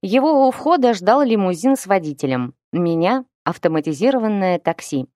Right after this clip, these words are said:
На этот раз я не стала ничего стирать и блокировать, но в программу влезла, немного поправив настройки,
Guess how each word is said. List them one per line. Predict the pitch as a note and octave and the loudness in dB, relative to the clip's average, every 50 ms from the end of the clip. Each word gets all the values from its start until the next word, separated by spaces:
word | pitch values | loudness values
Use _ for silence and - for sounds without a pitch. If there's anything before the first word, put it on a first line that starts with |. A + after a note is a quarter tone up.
| _ - | _ -4
На | F3+ F#3 F3 F3 | 0 0 0 2
этот | E3+ E3+ D#3+ - | 0 -2 -2 0
раз | D#3 D#3+ F#3 G#3 - G3+ | 0 -2 -2 -2 -2 -2
я | F#3 F#3+ | -2 0
не | G#3 A3 | 0 -2
стала | A3 - - C#4 D#4 C#4+ G3 | -4 -2 -2 -2 0 0 0
ничего | E3 D#3 D#3 - - D3+ D3+ D#3 | 0 0 -2 -2 -2 -2 -2 -2
стирать | D3+ - - E3+ E3 F3 G#3+ A#3+ - - | -2 -2 -4 -2 0 2 2 0 0 -4
и | F#3+ | -4
блокировать, | E3 D#3+ E3 D#3+ D3+ - C#3+ C#3 C3 A#2+ A#2+ A#2+ _ - _ _ _ - | -2 0 0 -2 -2 -2 -4 -4 -2 -4 -6 -8 _ -18 _ _ _ -4
но | E3 E3 D#3+ D3+ | -2 0 0 -2
в | - - | -4 -4
программу | - D#3 D3 C#3+ C#3 D3 D3 E3 A3 C4+ D4 C4+ | -6 -6 -6 -4 -4 -2 -2 0 2 2 2 2
влезла, | G3+ F#3+ A3 A3+ G#3+ F3 E3 E3+ E3 E3+ F3+ G3 - _ _ - | 2 0 0 2 2 2 0 0 0 0 -2 -2 -6 _ _ -4
немного | F3+ G3+ F#3+ F#3+ F#3 F3+ E3+ D3+ D#3 D3+ | 0 0 0 2 0 0 -2 -2 -2 -4
поправив | - D#3+ - - D#3 D3 D#3 D#3+ - | -4 -6 -4 -4 -4 -2 -2 -4 -4
настройки, | A3 A#3 B3 - - A3 G3 D3+ C3 - - C3 B2 | -4 -4 -4 -4 -2 0 0 0 0 -2 -6 -10 -10